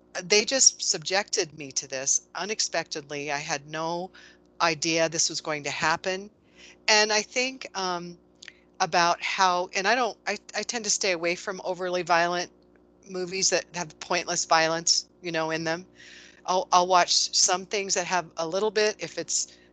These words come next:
there's a reason for it and it's not so,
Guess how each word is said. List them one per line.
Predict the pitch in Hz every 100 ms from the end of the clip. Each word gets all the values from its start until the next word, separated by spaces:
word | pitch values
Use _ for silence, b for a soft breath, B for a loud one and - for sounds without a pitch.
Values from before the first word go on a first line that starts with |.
| -
there's | 170
a | 160
reason | 151 202 240 233 226
for | - 220 214
it | 214 -
and | 170
it's | 160 -
not | 165 156
so, | - 165 156 151